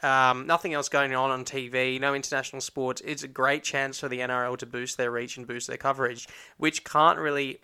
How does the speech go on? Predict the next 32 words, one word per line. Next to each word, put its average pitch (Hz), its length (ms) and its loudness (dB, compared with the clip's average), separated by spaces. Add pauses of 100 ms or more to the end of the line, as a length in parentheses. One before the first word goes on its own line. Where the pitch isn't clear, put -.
be 135 160 2
a 127 60 2
bad 131 360 6
thing 131 240 -6
for 135 140 -6
them 135 280 0
because 135 320 -4
they 135 120 -2
have 131 180 0
a 131 140 -6
horrendous, 160 720 -2
a 151 120 0
horrendous 156 520 -2
reputation. 139 720 -4 (440)
Um, 131 440 6 (100)
and, 135 380 -2 (400)
you 170 80 -8
know, 139 260 2
I, 147 140 -2 (300)
I 156 120 -2
just 151 360 -6
think 151 240 -4
that 147 200 -12
the 139 60 -8
game 139 420 0
really 139 360 0
needs 131 300 -6
to 127 140 -8 (240)
take 147 280 -2
this 147 180 -8
more 135 180 -8
seriously. 131 840 -4